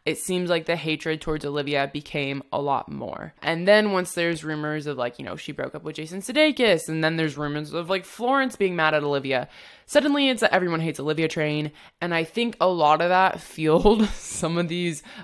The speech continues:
anonymous sources and other things that we're seeing reported on by the media. So let's, let's just set that for context, is that Olivia is already a hated figure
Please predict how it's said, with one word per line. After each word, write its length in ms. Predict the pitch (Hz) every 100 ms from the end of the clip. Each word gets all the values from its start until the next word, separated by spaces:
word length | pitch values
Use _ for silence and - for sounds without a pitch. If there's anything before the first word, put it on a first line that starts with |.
| -
anonymous 480 | 147 139 151 160 160
sources 560 | - 147 156 202 208 202
and 160 | 147
other 340 | - - 160 185
things 380 | 208 220 226
that 500 | 240 170 156 147 143
we're 200 | 147 151
seeing 580 | 160 - 160 156 156 151
reported 480 | 147 151 147 143 160
on 320 | 170 190 190
by 160 | 151 143
the 100 | 135
media. 640 | 139 160 202 233 262 285 -
So 280 | - 254 226
let's, 320 | 208 277 -
let's 180 | 262 -
just 140 | 320
set 100 | 262
that 160 | 214 185
for 80 | 160
context, 480 | - 147 151 104
is 100 | 175
that 200 | 170 160
Olivia 360 | 180 220 254 277
is 120 | 262
already 300 | - 175 175
a 40 | 165
hated 380 | 147 156 156
figure 500 | 151 151 139 135 135